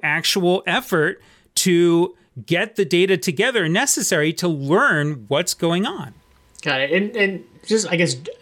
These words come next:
Speaker 2: generally, like, how do you, how do you stay vigilant? Like, what's, what's, is there any sort of general advice on, you know, how to look out for these kinds of scams?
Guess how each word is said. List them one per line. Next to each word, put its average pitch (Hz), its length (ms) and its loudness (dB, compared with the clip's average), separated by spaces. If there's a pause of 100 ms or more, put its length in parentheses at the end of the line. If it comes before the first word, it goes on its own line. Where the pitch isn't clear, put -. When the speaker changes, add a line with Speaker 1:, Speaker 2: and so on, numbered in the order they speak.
Speaker 2:
generally, 135 960 0 (360)
like, - 140 -16
how 180 220 0
do 190 80 0
you, 170 520 4 (800)
how - 200 -2
do 190 60 2
you 185 80 0
stay 185 160 2
vigilant? 131 460 -2
Like, 120 200 -8
what's, 151 400 -2
what's, 165 460 -2
is 151 120 0
there 156 100 4
any 170 80 2
sort 165 160 2
of - 60 -6
general 143 200 0
advice 120 580 -2
on, 131 320 -2 (720)
you 127 80 -2
know, 92 80 -4
how 139 120 -2
to 131 60 0
look 127 220 -2
out 143 120 -4
for 156 80 0
these 147 140 0
kinds 147 240 -2
of - 60 -2
scams? 170 380 -4